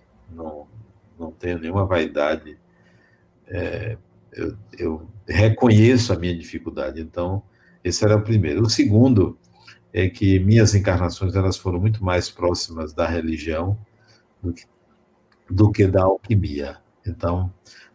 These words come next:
desde o século treze que eu me dedico ao estudo das religiões em várias encarnações. Então, não me dediquei à alquimia. Eu vim conhecer a alquimia nesta encarnação, lendo Jung.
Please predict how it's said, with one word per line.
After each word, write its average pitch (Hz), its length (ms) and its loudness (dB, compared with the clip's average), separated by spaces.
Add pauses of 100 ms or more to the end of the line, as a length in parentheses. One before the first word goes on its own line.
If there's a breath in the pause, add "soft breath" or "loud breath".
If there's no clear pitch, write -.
desde 95 340 2
o 95 40 0
século 98 460 -2
treze 87 560 -2
que 98 120 -4
eu 87 80 -2
me 82 80 -8
dedico 80 520 -8
ao 95 100 2
estudo 85 380 -8
das 85 200 -4
religiões 85 540 -6
em 95 140 -2
várias 82 360 -4
encarnações. 87 840 -6
Então, 82 280 -12
não 95 240 2
me 98 120 4
dediquei 78 460 -4
à 78 60 2
alquimia. 76 560 -8 (580 soft breath)
Eu 85 120 2
vim 95 200 4
conhecer 87 380 0
a 82 60 2
alquimia 82 540 0
nesta 101 440 2
encarnação, 92 720 -2 (280)
lendo 90 360 0
Jung. 67 320 -8